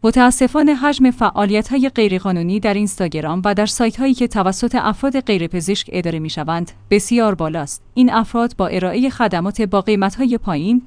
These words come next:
مردم را جذب کرده و سلامت جامعه را به خطر می‌اندازند. پزشک بلاگرها مرز نجات یا موج سواری بر سلامت،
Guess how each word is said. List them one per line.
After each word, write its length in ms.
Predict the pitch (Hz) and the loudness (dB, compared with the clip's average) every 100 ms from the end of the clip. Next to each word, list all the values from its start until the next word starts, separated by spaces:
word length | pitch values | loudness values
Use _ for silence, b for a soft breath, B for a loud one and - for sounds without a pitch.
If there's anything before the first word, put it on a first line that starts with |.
| 185 | 2
مردم 380 | 190 180 214 | 4 4 0
را 120 | 202 175 | 0 -2
جذب 320 | 190 165 - | -2 -4 -6
کرده 380 | 156 156 151 156 _ 180 | -10 -8 -12 -16 _ -2
و 100 | 208 | 0
سلامت 500 | 247 220 226 247 240 | 2 4 4 4 2
جامعه 420 | 196 170 160 180 | -2 -2 -2 -2
را 160 | 185 | -2
به 140 | 180 190 | 0 -2
خطر 400 | - 214 233 208 | -4 -4 -2 -2
می‌اندازند. 760 | 170 143 147 143 156 135 127 - - - | -2 -2 -4 -8 -8 -8 -10 -16 -20 -2
پزشک 460 | 233 233 220 - 185 | 0 0 -2 -2 0
بلاگرها 600 | 170 170 156 156 220 226 | -2 -2 -4 -4 0 2
مرز 300 | 220 202 214 | 2 2 2
نجات 440 | 202 185 208 - | 0 0 -2 -2
یا 120 | 202 | 0
موج 240 | 190 185 190 | 2 0 0
سواری 420 | 226 196 190 208 | -2 0 0 0
بر 140 | 196 | -2
سلامت، 680 | 190 202 156 147 151 170 - | -2 -2 -4 -4 -6 -8 -12